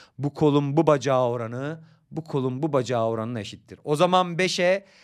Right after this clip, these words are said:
beş A kadar geldiyse dörde dört A gelmiştir.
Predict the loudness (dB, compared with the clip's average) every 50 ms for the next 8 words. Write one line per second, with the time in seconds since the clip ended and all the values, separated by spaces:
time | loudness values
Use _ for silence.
0 | _ _ -2 4 4 6 6 4 2 -4 -4 0 2 4 4 4 2 0 -4 -2
1 | 0 0 0 0 -2 -4 -8 -8 -8 -8 -8 -8 -6 -6 -6 -6 -6 -4 -2 2
2 | 4 4 4 2 0 -4 _ _ _ _ _ -6 -2 0 0 2 0 0 -2 -2
3 | -2 -2 -2 -2 -4 -6 -10 _ _ _ -12 -8 -6 -4 -4 -6 -8 -10 -12 -12
4 | -10 -12 -14 -16 -16 -16 -16 -18 -20 -20 -20 _ -20 -20 -20 _